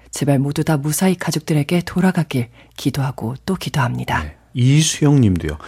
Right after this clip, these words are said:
Speaker 2: "기도하고 기도하고 또 기도합니다. 실종된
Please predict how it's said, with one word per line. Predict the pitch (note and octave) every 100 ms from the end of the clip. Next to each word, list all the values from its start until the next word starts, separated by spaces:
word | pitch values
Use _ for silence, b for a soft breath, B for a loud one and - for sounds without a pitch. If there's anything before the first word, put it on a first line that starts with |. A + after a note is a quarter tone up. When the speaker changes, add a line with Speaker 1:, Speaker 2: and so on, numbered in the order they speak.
| B B
Speaker 2:
"기도하고 | - C#3 D3 C3+ B2+
기도하고 | - A#2 A2+ G2+
또 | A#2+
기도합니다. | - G#2+ G#2+ G2+ G2
실종된 | F#2 - - A#2 A2 G#2+